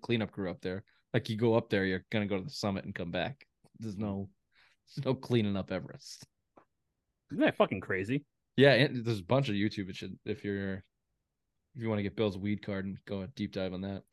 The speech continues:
Speaker 1: Uh, more people die from taking selfies than from shark attacks. That adds up. That makes
Speaker 2: I can
Speaker 1: sense.
Speaker 2: believe that. Yeah, I can believe that.
Speaker 1: Uh, between thirteen forty, oh, here's a little covid stuff for you. This is where the people, this is where everyone got their ideas.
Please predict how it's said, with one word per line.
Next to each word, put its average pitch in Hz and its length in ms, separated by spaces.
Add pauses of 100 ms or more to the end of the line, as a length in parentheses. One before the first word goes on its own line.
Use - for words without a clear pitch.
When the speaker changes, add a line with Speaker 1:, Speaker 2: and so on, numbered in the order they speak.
(840)
Speaker 1:
Uh, 143 760
more 175 280
people 185 360
die 135 280
from 131 140
taking 117 320
selfies 139 580
than 123 140
from 107 160
shark 120 320
attacks. - 440
That 117 200
adds 80 220
up. 82 180 (160)
That 92 240
makes - 160
Speaker 2:
I - 60
can 71 80
Speaker 1:
sense. 92 100
Speaker 2:
believe 87 140
that. 90 240
Yeah, 92 160
I 85 60
can 82 100
believe - 120
that. - 580 (440)
Speaker 1:
Uh, 127 100
between 156 360
thirteen 208 440
forty, 175 380
oh, 135 180
here's 143 260
a 139 40
little 120 200
covid 113 360
stuff 104 240
for 101 220
you. 101 60
This 117 160
is 104 100
where 107 100
the 98 80
people, 104 240
this 113 180
is 107 60
where 107 140
everyone 104 160
got 101 140
their 98 120
ideas. 92 440